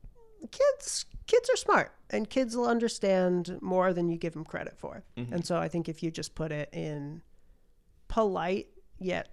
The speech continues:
Speaker 1: scientifically accurate terms and just describe any words that you're using that they might not know,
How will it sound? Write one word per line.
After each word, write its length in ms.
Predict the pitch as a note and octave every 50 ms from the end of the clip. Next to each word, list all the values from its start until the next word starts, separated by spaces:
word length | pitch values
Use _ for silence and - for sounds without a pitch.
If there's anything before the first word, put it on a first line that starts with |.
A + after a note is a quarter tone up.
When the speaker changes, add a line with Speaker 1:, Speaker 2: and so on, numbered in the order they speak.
| - - -
Speaker 1:
scientifically 800 | - - - - E3 E3 E3 D#3+ E3 D#3+ E3+ D#3+ - E3+ E3+ -
accurate 480 | D#3+ D#3+ E3 D#3 - F3+ E3 E3 - -
terms 440 | - F#3+ F#3+ G3+ G#3+ A#3 A#3+ - F3+
and 100 | E3+ E3
just 340 | - D#3 D3+ - - - -
describe 640 | - - - - - - D#3+ D#3 D#3 E3+ E3+ E3
any 180 | F3 F3 F3 E3+
words 560 | E3 E3+ F3 F3 F3+ F3+ F#3 F3+ - - - -
that 180 | F3 E3 -
you're 100 | F3+ E3+ F3
using 380 | F3+ F#3 F#3 F3 F#3+ G3 F#3+ F#3
that 120 | E3+ -
they 80 | F3+ F3+
might 200 | F3 F#3 F3+ -
not 180 | F#3+ F#3+ - -
know, 320 | F#3+ F#3+ G3+ G#3 G#3+